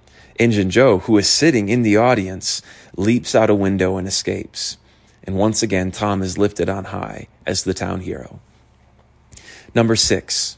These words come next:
treasure hunt. One day, Tom gets the itch to hunt for buried treasure. Huck agrees to go along with him. In their search, the two find themselves in a haunted house at night, when who walks in but a disguised Injun Joe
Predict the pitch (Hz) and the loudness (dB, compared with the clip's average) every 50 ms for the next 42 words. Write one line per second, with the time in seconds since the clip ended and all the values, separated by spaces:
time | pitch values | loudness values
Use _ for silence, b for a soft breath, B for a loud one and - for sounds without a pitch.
0 | _ _ - - 127 113 110 98 98 92 90 90 87 - - - _ _ _ _ | _ _ -2 2 4 4 4 2 -2 -4 -6 -8 -12 -12 -16 -20 _ _ _ _
1 | _ _ b b b b b b b b b b - 117 135 156 160 131 107 98 | _ _ b b b b b b b b b b 2 2 4 4 4 4 4 4
2 | 98 98 - - - 120 127 135 131 117 120 113 - - - 107 110 110 101 - | 2 0 -4 -4 -2 0 0 2 2 2 2 2 0 -2 0 2 4 4 4 2
3 | - - 95 90 110 101 - - - 101 92 98 98 101 98 92 87 - - 87 | 0 -4 -4 -2 -2 -4 -2 -2 -4 -2 0 0 0 0 0 -2 -2 -4 -4 -4
4 | 95 - - - - - _ b b b b b b b b b b b b - | -4 -6 -10 -12 -14 -18 _ b b b b b b b b b b b b 0
5 | 131 139 - 139 117 113 113 113 110 107 - 104 101 101 98 95 92 95 98 95 | 0 2 0 0 2 4 6 6 4 2 0 2 4 4 6 4 4 2 0 -2
6 | 95 95 92 92 - 85 - - - - - _ b b b b b b b b | -2 -4 -6 -8 -8 -10 -12 -12 -12 -16 -18 _ b b b b b b b b
7 | 117 113 107 101 92 - - - 127 123 135 131 - - - 101 95 - - 127 | 0 2 4 2 2 2 2 2 2 2 2 0 -4 -8 -6 -8 -6 -4 -2 -2
8 | 135 131 - 113 107 104 104 104 95 101 - - 95 92 92 92 92 98 92 92 | -2 0 0 0 0 0 0 -2 -2 -2 -2 0 0 0 0 0 -2 -4 -4 -4
9 | - 107 98 104 104 - 92 - - 90 92 90 - - 64 - - - 85 80 | -2 -2 -4 -2 -2 -4 -4 -4 -4 -4 -4 -4 -4 -4 -6 -6 -8 -10 -12 -12
10 | 87 85 - - b b b b b b b - - 95 92 - - - 117 120 | -14 -16 -18 -20 b b b b b b b -4 -2 -2 -2 -2 -4 -4 -4 -2
11 | 131 120 110 107 104 101 101 - - - 104 90 85 78 - - - b b b | 0 2 2 2 2 0 -2 -6 -8 -6 -6 -8 -8 -10 -12 -16 -18 b b b
12 | b b b b b b - 95 92 87 85 - - - - 92 92 92 95 92 | b b b b b b 0 2 2 0 -2 -2 -4 -2 -2 -2 -2 -2 -2 -4
13 | 92 92 92 - - - 95 92 92 90 92 90 87 85 - - - - - | -4 -6 -8 -8 -8 -8 -6 -6 -6 -6 -8 -8 -8 -10 -10 -12 -12 -16 -18